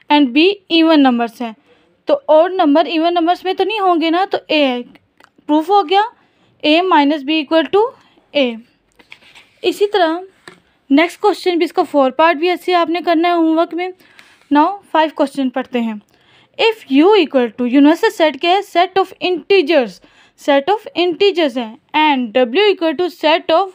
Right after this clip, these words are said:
whole numbers, then find the complement of set W। कहते हैं जो U सेट है, set of integers है। Set of integers क्या होते हैं स्टूडेंट? प्लस माइनस ज़ीरो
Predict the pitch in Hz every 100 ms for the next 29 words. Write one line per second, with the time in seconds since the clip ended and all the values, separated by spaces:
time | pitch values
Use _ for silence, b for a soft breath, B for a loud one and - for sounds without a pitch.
0 | - 254 247 339 494 b b b b _
1 | 294 415 403 285 - _ _ _ _ 262
2 | 403 403 - 349 349 370 294 285 277 339
3 | 339 _ _ _ _ _ _ _ _ 320
4 | 320 359 415 370 302 269 - 294 339 453
5 | - b b - - - 311 403 277 240
6 | 240 247 233 208 b b b b - 285
7 | 277 370 480 _ b b 247 339 262 254
8 | 427 - 339 294 381 403 320 320 381 392
9 | 330 254 269 285 277 262 294 311 359 320
10 | 294 294 311 - 339 339 339 349 359 359
11 | 339 415 392 392 370 - 262 240 220 214
12 | b b b b b _ 226 262 277